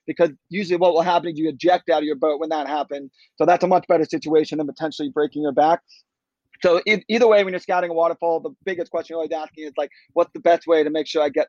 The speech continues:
the front of the kayak down and land as vertical as possible?" And the crazy part about that is you actually only have the, like, split second at the lip. You only have that just, like, top, like, ten feet of a drop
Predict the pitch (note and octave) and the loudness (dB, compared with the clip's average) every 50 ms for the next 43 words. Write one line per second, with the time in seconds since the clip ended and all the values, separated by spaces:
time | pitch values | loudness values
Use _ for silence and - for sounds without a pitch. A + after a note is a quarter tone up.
0 | _ - - _ _ _ - F3+ F3+ F3+ F3 E3 - E3 E3+ E3 D#3+ - - E3 | _ -12 -20 _ _ _ -2 0 2 2 0 0 0 0 0 0 0 0 -2 -2
1 | D#3 D#3 D3+ D3 D#3 D#3 D#3 D3 C3 - - E3+ F3+ F#3 - - D#3+ D#3 - _ | -2 -2 -2 -4 -4 -4 -4 -6 -6 0 0 0 0 0 0 -2 -2 -2 -2 _
2 | D#3 D#3 D#3+ D#3+ - C3+ - D3 C#3 C3+ - _ _ _ _ _ _ - E3 E3+ | 0 0 0 0 -2 -6 -6 -6 -6 -6 -8 _ _ _ _ _ _ -2 0 0
3 | E3 - G#3 A3 A3+ F#3+ G3+ - F3+ F#3+ F#3 E3 C#3+ - - F#3 F#3+ G3+ - - | 0 2 2 2 2 0 -2 0 2 2 2 2 2 2 2 2 2 2 0 0
4 | E3+ E3 D#3+ E3 - E3+ F#3 G#3 A#3 A3+ - A3 A3 - G#3 G3 G3 G3 F#3 D#3+ | 0 0 0 -2 -4 -4 -4 -4 -4 -4 -6 -10 -8 -6 -6 -6 -4 -6 -6 -8
5 | C3+ - - E3+ F#3 F#3+ F#3 E3+ D3 C#3+ C#3+ _ _ _ _ _ _ _ _ - | -8 -8 -6 -4 0 2 2 2 0 -2 -6 _ _ _ _ _ _ _ _ 0
6 | D#3+ D#3+ E3 E3 E3 D#3 D3+ - _ _ _ _ _ _ _ - - - - - | 0 2 4 4 4 2 0 -6 _ _ _ _ _ _ _ -20 -20 -20 -20 -20
7 | _ - A3 A3 A3 - - - G#3 F3+ F#3 - F#3 F3+ E3+ - F3 F3 F3+ F3 | _ -4 -4 -2 -2 -4 -6 -6 -4 -4 -4 -4 -6 -8 -8 -6 -2 0 0 0
8 | - F3+ G3 G#3 G3+ F#3 F#3 G3 F#3+ - F#3 D#3+ - _ _ _ _ - G3+ G#3 | 0 -6 -10 -10 -8 -8 -8 -8 -4 -2 -2 -4 -4 _ _ _ _ -8 -8 -8
9 | G3+ _ - F3+ D#3+ - _ _ - - G#3 G#3 G#3 - _ E3 D#3+ - _ _ | -8 _ -6 -6 -6 -6 _ _ -8 -4 -2 -2 -2 -2 _ -4 -6 -6 _ _
10 | - - G#3 A3 G3+ - - G3+ F#3 F#3+ A#3+ D3+ - C#3+ E3 E3+ E3 D#3 D3+ - | -8 -8 -6 -6 -6 -8 -8 -4 -4 -2 -2 -2 -2 0 2 2 4 2 0 -2